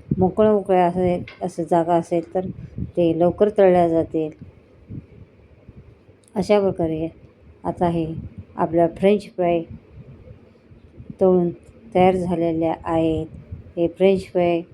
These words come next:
म्हणजे माझ्या मुलाची आठवण आहे. माझ्या मुलाला लहानपणी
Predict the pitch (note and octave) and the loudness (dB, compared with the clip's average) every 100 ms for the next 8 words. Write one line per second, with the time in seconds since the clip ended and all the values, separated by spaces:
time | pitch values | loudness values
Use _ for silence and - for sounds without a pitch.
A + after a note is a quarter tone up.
0 | - - - - E3+ D#3+ D#3+ D#3+ D#3+ - | -20 -20 -16 -4 -4 0 0 0 -6 -16
1 | - F3 E3+ E3+ F#3 - - - - _ | -10 -2 0 2 2 0 -10 -20 -20 _
2 | - - - - - - G3 F3+ G3+ F#3+ | -16 -12 -12 -14 -14 -6 0 2 2 0
3 | G3 F#3+ - F#3+ F3 G3+ G#3 F#3 F3 E3 | -2 -4 -2 -2 2 4 4 2 0 -2
4 | E3 - - - - F3 F#3 F#3+ F#3 F3 | -6 -10 -20 -20 -6 0 2 4 2 2
5 | F3+ G3 - _ F#3+ F3 E3 E3 F#3 G3+ | 0 -2 -10 _ -6 -2 -2 0 2 2
6 | G3 F3+ | 0 0